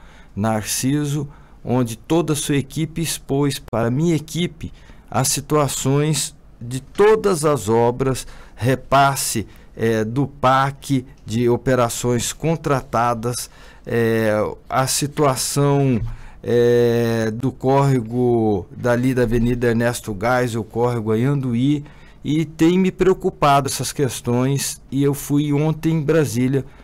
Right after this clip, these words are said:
pra tentar resolver todas elas.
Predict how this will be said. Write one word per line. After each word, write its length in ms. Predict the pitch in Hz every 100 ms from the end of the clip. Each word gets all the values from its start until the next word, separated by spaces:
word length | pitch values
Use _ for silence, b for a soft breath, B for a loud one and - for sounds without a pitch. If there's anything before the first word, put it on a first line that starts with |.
| B -
pra 800 | - 127 127 123 117 113 107 101 -
tentar 520 | - 196 156 - 143 147
resolver 640 | 143 131 127 110 120 131
todas 440 | - 160 151 131
elas. 440 | 92 87 80 -